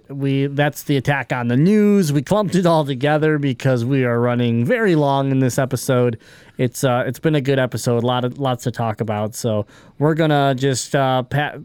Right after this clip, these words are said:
pass through and remind people that, uh, you know, all the stuff we talked about and joining the community via Discord,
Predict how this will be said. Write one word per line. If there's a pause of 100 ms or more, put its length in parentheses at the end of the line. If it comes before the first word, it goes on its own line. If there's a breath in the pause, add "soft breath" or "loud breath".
(220)
pass
through
and
remind
people
that,
uh,
you
know,
all
the
stuff
we
talked
about (340 loud breath)
and
joining
the
community (260 loud breath)
via
Discord,